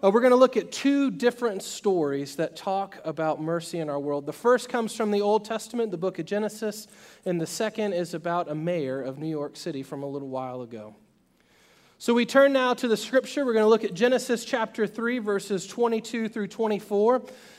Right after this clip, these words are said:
And these are the verses that come at the end of the chapter where Adam and Eve have eaten the fruit of the tree of life. They have broken the one rule that God set before them.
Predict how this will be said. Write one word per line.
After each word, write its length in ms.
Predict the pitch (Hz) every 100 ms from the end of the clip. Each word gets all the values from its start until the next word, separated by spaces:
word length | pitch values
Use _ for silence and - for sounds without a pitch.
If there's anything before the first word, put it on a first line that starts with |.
| -
And 120 | 220
these 220 | 262 302
are 40 | 320
the 100 | 247
verses 480 | 240 254 254 254 202
that 180 | 220
come 240 | - 247 240
at 140 | 220
the 120 | 220
end 160 | 214 233
of 80 | 233
the 100 | 214
chapter 580 | - 214 208 208 208 196
where 400 | 180 175 175 165 - -
Adam 320 | 190 226 226
and 100 | 214
Eve 320 | 208 226 233
have 220 | - 190 202
eaten 340 | 247 208 208
the 80 | 196
fruit 380 | 202 233 285 180
of 160 | 185
the 60 | 175
tree 320 | - 240 226
of 100 | 180
life. 320 | 190 214 220
They 140 | 214 196
have 200 | 180 170
broken 480 | 190 214 220 226 202
the 120 | 185
one 260 | 202 214
rule 240 | 208 208 220
that 180 | 190 160
God 280 | 202 208 208
set 320 | - 208 190
before 460 | 175 - 233 247
them. 260 | 240 233 233